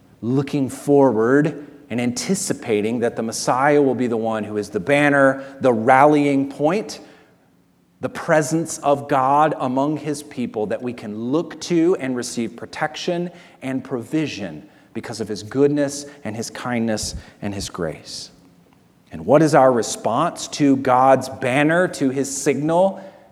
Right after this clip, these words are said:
coming to us in Messiah? It's the same response that Israel needed to have here. Trust him and obey him.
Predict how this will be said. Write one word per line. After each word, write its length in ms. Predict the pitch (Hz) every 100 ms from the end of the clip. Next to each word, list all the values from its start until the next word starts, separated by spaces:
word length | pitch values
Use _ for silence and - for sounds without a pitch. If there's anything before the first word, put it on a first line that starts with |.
| -
coming 440 | - 156 160 156
to 360 | - 156 156 -
us 420 | 131 147 - -
in 340 | 139 139 147 139
Messiah? 720 | 127 - 131 127 139 170 196 - - - _ _ _ _ _
It's 160 | 123 -
the 120 | -
same 440 | 107 - 127 139 139
response 560 | 135 - 123 117 107
that 180 | - 113
Israel 720 | 117 113 104 104 104 98 101 - - _ _
needed 680 | 98 113 139 165 135 107 107
to 160 | - 113
have 360 | 110 107 101
here. 380 | - 98 76 67 - - _ _ _ _ -
Trust 580 | - - 113 127 - -
him 640 | 165 175 233 233 - - - _ _ _ _ _ _
and 160 | - 90
obey 720 | 92 101 101 101 90 82 76 - _ _ _
him. 340 | - 69 -